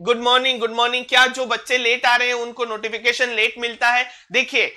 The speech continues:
पढ़ना है तो आप लोग सीरियसली पढ़ें, क्योंकि करंट अफेयर जो है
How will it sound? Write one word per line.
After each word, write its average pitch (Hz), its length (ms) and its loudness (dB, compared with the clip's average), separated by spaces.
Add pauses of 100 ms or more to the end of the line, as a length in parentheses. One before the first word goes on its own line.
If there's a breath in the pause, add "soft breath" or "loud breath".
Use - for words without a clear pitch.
(180 loud breath)
पढ़ना 226 360 4
है 262 220 4 (440)
तो 254 40 2
आप 240 240 6
लोग 240 160 2
सीरियसली 240 680 -4
पढ़ें, 240 360 -2
क्योंकि 240 320 -10
करंट 233 400 -6
अफेयर 247 400 -2
जो 226 140 -4
है 226 160 -8